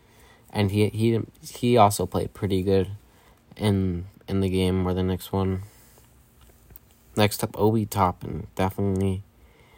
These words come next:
over the last couple games, he's been getting his confidence back. He's scoring the ball, especially, and making highlight plays. He had eight points. He hit two threes, which I thought was,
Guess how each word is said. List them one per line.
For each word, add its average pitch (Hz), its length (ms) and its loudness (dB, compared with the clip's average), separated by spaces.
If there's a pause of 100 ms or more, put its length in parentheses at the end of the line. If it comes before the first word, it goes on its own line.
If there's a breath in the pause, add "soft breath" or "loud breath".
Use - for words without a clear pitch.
(220 soft breath)
over 104 180 4
the 92 60 4
last 92 280 2
couple 95 260 -2
games, 95 300 0
he's 92 140 -4
been 95 120 0
getting 95 280 0
his 85 120 -8
confidence 90 520 -6
back. 87 400 -8 (760 soft breath)
He's - 100 -8
scoring 98 380 2
the 95 80 2
ball, 95 240 0
especially, 95 460 -2
and 92 100 0
making 90 360 -2
highlight 92 520 2
plays. 95 600 0 (800 soft breath)
He - 120 -4
had 110 160 0 (100)
eight 110 340 -2
points. 101 840 2 (1120 soft breath)
He 110 260 2
hit 110 300 -2
two 117 320 0
threes, 98 640 0
which - 160 -8
I 92 120 -2
thought 92 300 -4
was, 92 240 -4